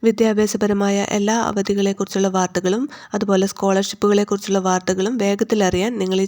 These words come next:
ചാനൽ സബ്സ്ക്രൈബ് ചെയ്യുക. വീഡിയോ ഉപകാരപ്രദമായാൽ നിങ്ങളുടെ സുഹൃത്തുക്കൾക്ക് കൂടി ഷെയർ ചെയ്ത് കൊടുക്കാൻ മറക്കരുത്. എവിടെയൊക്കെയാണ് പ്രാദേശിക അവധികൾ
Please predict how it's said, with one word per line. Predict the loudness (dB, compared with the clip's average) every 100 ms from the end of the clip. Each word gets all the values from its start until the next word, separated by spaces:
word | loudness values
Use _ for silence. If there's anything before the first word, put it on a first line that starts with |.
| -2
ചാനൽ | -2 -2 -2
സബ്സ്ക്രൈബ് | -4 -4 -4 -2 -2
ചെയ്യുക. | -4 -4 -10 -12 _ _ _ _ _ _ _ 2
വീഡിയോ | 2 4 2 2
ഉപകാരപ്രദമായാൽ | 2 2 2 0 0 0 0 0 0
നിങ്ങളുടെ | 0 -2 -2
സുഹൃത്തുക്കൾക്ക് | -2 -2 0 0 0 -2
കൂടി | 0 0 0
ഷെയർ | 2 4
ചെയ്ത് | 2 2
കൊടുക്കാൻ | -2 -2 -2 -2 0
മറക്കരുത്. | -2 -2 -6 -8 -10 -12 _ _ _ _ _ _ _ _ _ _ _ _ _ _ _ -2
എവിടെയൊക്കെയാണ് | 0 0 0 -2 -4 -4 -6
പ്രാദേശിക | -6 -4 -4 -4 -6 -6 -6 -8
അവധികൾ | -6 -6 -8